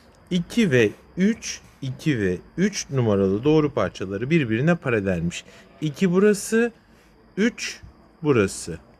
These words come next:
E bununla bu birbirine paralel mi? Değil. O zaman bunu hemen geçtik. İkinciye gelelim. İki ve altı numaralı. Burası iki, burası altı.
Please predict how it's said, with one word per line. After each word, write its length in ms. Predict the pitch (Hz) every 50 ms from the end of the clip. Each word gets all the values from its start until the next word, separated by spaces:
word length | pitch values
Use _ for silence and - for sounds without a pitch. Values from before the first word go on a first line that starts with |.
| _ - -
E 120 | 139 139 156
bununla 440 | 180 196 190 160 143 131 123 120
bu 160 | 127 139 135 139
birbirine 480 | 143 139 135 135 135 131 131 135 135
paralel 480 | 131 - 160 165 151 123 104 104 92 85
mi? 200 | - 175 247 247 - - _ -
Değil. 240 | 330 262 156 98 - - - _ _ - - -
O 80 | 160
zaman 360 | 123 104 95 90 90 98 120 131
bunu 280 | 143 165 190 196 190 - - _ _ _ _ _ _ _
hemen 640 | - 156 120 92 87 87 92 107 127 139 143 135 123 - -
geçtik. 560 | 117 98 95 - - - - - - - - _ - - - - -
İkinciye 500 | 135 123 - 123 113 101 98 104 104 107
gelelim. 480 | 107 113 113 110 117 113 135 151 160 160 - - - - - - _ - - -
İki 340 | 170 165 - - 214 185
ve 120 | 175 190 185
altı 480 | - - 143 135 131 131 131 - 147
numaralı. 500 | 131 117 107 98 87 82 87 78 78 78 - - - - _ _ _ - 127
Burası 420 | 135 127 127 123 - - - 113 - -
iki, 720 | - 120 110 _ - - - 127 123 127 147 156 170 175 170 170 - - _ _ -
burası 540 | - 147 143 127 117 113 - - - 156 - - -
altı. 500 | - 113 110 107 104 101 - - - -